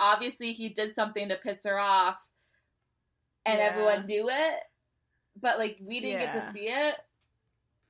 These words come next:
Speaker 1: Which, like, fine.
Speaker 2: And
Speaker 1: I just feel like she should have picked, I personally feel like she either should have picked one or three characters to have points of view
Speaker 2: Yes.
Speaker 1: from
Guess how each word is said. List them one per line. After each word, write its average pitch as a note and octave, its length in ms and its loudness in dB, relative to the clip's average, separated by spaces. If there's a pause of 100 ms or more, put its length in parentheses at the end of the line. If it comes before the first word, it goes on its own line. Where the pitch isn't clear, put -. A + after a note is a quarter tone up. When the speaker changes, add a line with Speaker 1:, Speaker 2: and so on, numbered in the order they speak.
(420)
Speaker 1:
Which, E4 180 -2
like, F4 200 0
fine. A3 540 2
Speaker 2:
And - 100 -4
Speaker 1:
I A#3+ 140 2
just - 520 -2
feel A3 240 -2
like A#3 240 2
she A#3+ 160 -6
should A3+ 220 -4
have A3 160 -2
picked, G#3+ 480 -4 (680)
I A#3+ 220 4
personally F4+ 440 -4
feel D4+ 180 -2
like B3 160 -2
she A#3+ 140 -6
either A3 280 -4
should A3+ 180 -6
have G#3 80 -8
picked F#3+ 240 -6 (100)
one G3+ 300 2
or G3+ 360 0
three G3 220 -8
characters A#3+ 920 -6 (500)
to B3+ 80 -8
have B3 240 2
points C4 260 -6
of B3 100 -6
view B3+ 160 -4
Speaker 2:
Yes. B3 80 -14
Speaker 1:
from C#4 460 -2